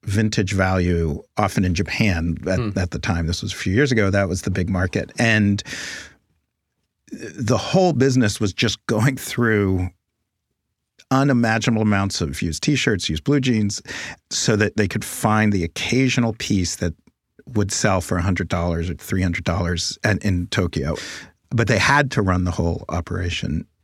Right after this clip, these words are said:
Speaker 1: It also reminds me of banking, it, because, you know,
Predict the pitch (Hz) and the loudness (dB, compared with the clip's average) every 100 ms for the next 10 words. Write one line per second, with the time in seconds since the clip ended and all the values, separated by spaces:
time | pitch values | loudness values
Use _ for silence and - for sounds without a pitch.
0 | _ - 143 185 311 294 214 147 135 127 | _ -2 2 4 4 2 4 4 4 2
1 | 92 131 208 98 76 85 73 _ _ 127 | 4 4 2 0 -2 -2 -6 _ _ -8
2 | - 107 - 107 98 139 139 95 | -2 -2 0 0 0 2 2 2